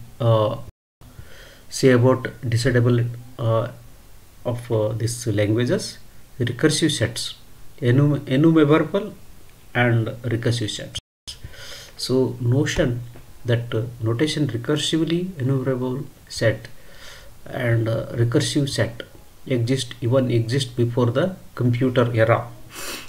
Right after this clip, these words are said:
computer came to light. So before that also it was there in for, for classical languages. Now these terms are also defined using Turing machine. When Turing machine, uh, arrive at the final state,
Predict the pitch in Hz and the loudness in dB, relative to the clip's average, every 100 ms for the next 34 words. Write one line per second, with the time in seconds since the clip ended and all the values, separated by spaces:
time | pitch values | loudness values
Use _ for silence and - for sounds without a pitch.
0 | - - 120 117 120 117 110 - - - | -16 -4 2 6 6 6 2 0 -8 2
1 | 123 117 120 110 131 139 120 - - 117 | 4 4 4 6 6 6 2 -8 -6 0
2 | 107 101 117 123 120 110 113 113 110 - | 0 0 -2 2 4 4 4 4 2 2
3 | 185 175 117 120 107 98 117 113 107 - | -2 -2 2 4 4 4 2 2 0 0
4 | 113 107 - - - - 113 107 - 107 | 0 0 -6 -18 -20 -4 -2 -2 0 -2
5 | _ _ - 113 - 117 107 117 139 107 | _ _ -4 -4 0 2 4 4 4 2
6 | 98 - - - - - - 139 139 120 | -2 -6 -14 -20 -20 -10 -2 0 2 2
7 | 117 - 139 156 - 127 110 113 - 131 | 0 6 6 4 0 2 2 0 0 0
8 | 120 117 117 113 107 107 117 - 113 123 | 0 0 2 2 2 2 2 2 2 2
9 | 117 - 104 113 - - - - 123 123 | 0 0 -6 -8 -12 -18 -10 -2 0 0
10 | 131 151 160 151 156 151 151 - - - | 0 2 2 2 2 2 0 -6 -18 -20
11 | - - 110 107 - - 113 123 139 - | -12 -2 0 0 -4 -2 2 4 4 2
12 | 127 120 131 - 107 123 127 - 104 | -2 0 0 2 4 4 2 0 0